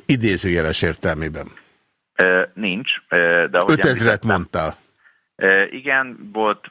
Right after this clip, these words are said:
Speaker 2: olyan politikus társam, aki megkérdezte, hogy mi lenne ezernél. Hát nyilván nagyon boldogtalan lennék, mint ahogy ötezer visszaküldött szavazatnál is, ö, szomorú lennék. Ö, néhány tízezerrel már viszont elégedett tudok lenni. Nyilván az ideális az,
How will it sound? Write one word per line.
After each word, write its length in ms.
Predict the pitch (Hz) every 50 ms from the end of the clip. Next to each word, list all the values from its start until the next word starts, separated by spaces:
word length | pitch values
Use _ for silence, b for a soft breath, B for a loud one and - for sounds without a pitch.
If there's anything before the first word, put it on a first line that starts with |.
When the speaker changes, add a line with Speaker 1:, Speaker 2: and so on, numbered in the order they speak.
| _ -
Speaker 2:
olyan 220 | 92 95 90 90
politikus 440 | - 95 90 90 - - - - 85 -
társam, 360 | - 90 92 - - 92 85
aki 300 | 80 - - 80 78 - -
megkérdezte, 400 | 80 82 - - 80 80 - -
hogy 120 | 80 78
mi 100 | 85 82
lenne 240 | 82 80 78 76 73
ezernél. 500 | 73 71 65 73 62 57 - 64 60 - -
Hát 140 | 92 - _
nyilván 240 | 98 95 90 85 85
nagyon 240 | 87 80 85 82 80
boldogtalan 580 | 78 78 78 76 73 - - - 71 69 71
lennék, 340 | 67 76 87 98 98 101 -
mint 180 | - 95 90 -
ahogy 160 | 92 87 -
ötezer 480 | - - - 98 87 78 85 80 78 - -
visszaküldött 580 | 85 82 - - 80 - - 80 78 78 - - -
szavazatnál 580 | 82 76 78 73 76 73 - - 76 73 76
is, 240 | 80 80 - - B B B B B B B B _
ö, 200 | - 76 76 73 73 -
szomorú 280 | 87 82 80 87 95 98
lennék. 480 | 101 104 107 110 117 117 117 - - -
Ö, 260 | - 98 95 95 95 90 -
néhány 380 | - 95 104 95 92 87 85 -
tízezerrel 640 | - 90 85 82 82 82 82 78 78 82 82 80
már 200 | 82 80 78 76
viszont 320 | 76 76 _ 78 76 - 76
elégedett 380 | 71 73 67 67 65 67 69
tudok 260 | - 76 67 64 - -
lenni. 320 | 95 95 101 101 95 - _ _ _ _ _
Nyilván 300 | - 101 120 113 117 104
az 120 | 92 87
ideális 540 | 95 95 98 104 98 101 104 104 104 101 - -
az, 200 | 80 85 104